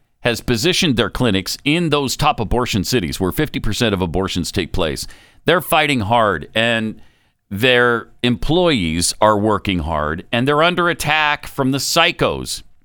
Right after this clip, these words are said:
from the abortion psychos. So would you please consider a gift of any size to Preborn? Ten dollars, fifty if you can afford it, a hundred or a thousand, whatever you can afford,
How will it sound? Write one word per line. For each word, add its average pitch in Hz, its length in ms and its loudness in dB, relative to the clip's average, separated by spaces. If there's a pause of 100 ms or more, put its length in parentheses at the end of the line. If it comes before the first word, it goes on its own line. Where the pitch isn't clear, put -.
(320)
from 117 220 2
the 120 100 2
abortion 123 520 0
psychos. 87 720 -2 (640)
So 143 480 2 (580)
would 135 140 -4
you 139 80 2
please 180 420 0
consider 123 460 0
a 87 40 0
gift 95 280 0
of 82 200 -2
any 135 220 2
size 65 600 -2 (260)
to 107 240 0
Preborn? 78 560 -4
Ten 127 220 0
dollars, 110 420 0 (380)
fifty 143 480 -2
if 120 120 -6
you 135 80 0
can - 140 -2
afford 120 320 -2
it, 120 120 -6 (460)
a 117 120 2
hundred 127 540 0
or 85 180 -2
a 85 40 -6
thousand, 123 460 -2
whatever 156 300 0
you 220 120 -2
can 180 160 -2
afford, 107 500 -4